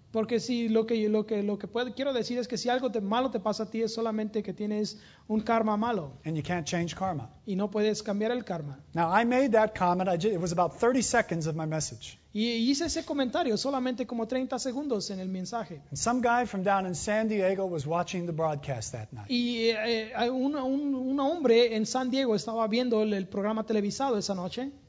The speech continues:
Speaker 2: He never watched it before.
Speaker 1: Nunca lo ha visto antes.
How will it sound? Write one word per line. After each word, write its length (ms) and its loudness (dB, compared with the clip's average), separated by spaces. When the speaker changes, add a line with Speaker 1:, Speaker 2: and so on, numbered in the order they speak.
Speaker 2:
He 60 -2
never 320 2
watched 380 4
it 120 -4
before. 420 -2
Speaker 1:
Nunca 380 2
lo 160 4
ha 60 2
visto 280 -2
antes. 460 -4